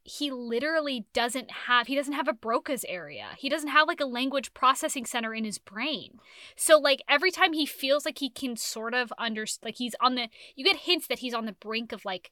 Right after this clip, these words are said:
being able to kind of put together that she is communicating, but he never gets any farther than that. And as soon as the thought's there that, "Oh, like, she's using that to communicate something to me,"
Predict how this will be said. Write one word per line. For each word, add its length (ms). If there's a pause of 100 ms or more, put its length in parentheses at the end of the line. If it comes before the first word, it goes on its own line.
(340)
being 260
able 280
to 140
kind 220
of 140
put 220
together 560
that 180
she 240
is 120
communicating, 880 (1300)
but 200
he 120
never 220
gets 160
any 160
farther 360
than 160
that. 220
And 140
as 80
soon 180
as 120
the 80
thought's 340
there 260
that, 160
"Oh, 120
like, 220
she's 260
using 280
that 220
to 100
communicate 540
something 280
to 100
me," 200